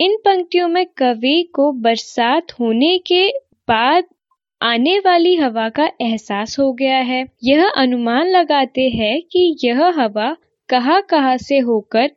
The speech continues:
जमीन पर आएगी। कवि कहते हैं कि यह वह वर्षा से धुले हुए आकाश से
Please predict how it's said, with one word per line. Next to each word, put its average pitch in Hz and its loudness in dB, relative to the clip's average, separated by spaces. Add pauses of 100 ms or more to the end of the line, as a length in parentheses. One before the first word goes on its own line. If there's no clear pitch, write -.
जमीन 240 0
पर 320 2
आएगी। 226 0 (320)
कवि 311 2
कहते 247 0
हैं 220 -4 (360)
कि 302 0 (240)
यह 247 0 (180)
वह 247 0
वर्षा 226 -2 (120)
से 269 -2
धुले 262 -2
हुए 254 0
आकाश 214 -4 (680)
से 240 0